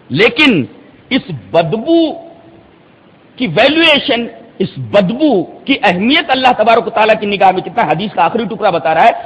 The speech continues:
وَلَخَلُوفُ فِيهِ أَطْيَبُ عِندَ اللَّهِ مِنْ رِيحِ الْمِسْكِ، اللہ تبارک و تعالیٰ کی نگاہ میں اس کے منہ کی بدبو مشک سے بھی زیادہ اچھی ہے۔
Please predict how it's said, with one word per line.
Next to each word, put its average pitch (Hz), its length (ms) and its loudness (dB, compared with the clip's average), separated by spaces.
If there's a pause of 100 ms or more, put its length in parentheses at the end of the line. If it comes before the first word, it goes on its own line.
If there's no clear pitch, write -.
(120)
وَلَخَلُوفُ 247 960 0
فِيهِ 320 300 4 (540)
أَطْيَبُ 330 440 0
عِندَ 311 180 2
اللَّهِ 294 200 4
مِنْ 262 180 0
رِيحِ 277 200 0
الْمِسْكِ، 277 380 -2
اللہ 254 340 0
تبارک 285 400 2
و 285 40 2
تعالیٰ 277 560 2
کی 285 80 -2
نگاہ 262 540 2
میں 240 320 0 (640)
اس 240 100 -4 (160)
کے 269 160 2
منہ 277 240 0
کی 302 200 -2
بدبو 247 640 -4
مشک 185 580 -4 (120)
سے 311 160 -2
بھی 302 160 -4
زیادہ 233 340 0
اچھی 208 440 0
ہے۔ 107 80 -4